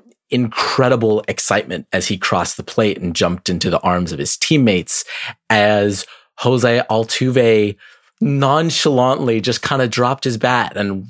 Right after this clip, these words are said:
ran around the bases like it was just <laughs> another fucking home run. And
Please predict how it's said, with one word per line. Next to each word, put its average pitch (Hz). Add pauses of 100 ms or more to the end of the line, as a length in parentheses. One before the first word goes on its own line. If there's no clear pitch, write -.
ran 117
around 117
the 113
bases 113
like 90
it 92
was 104
just -
<laughs> -
another 139
fucking 139
home 120
run. 110 (500)
And 143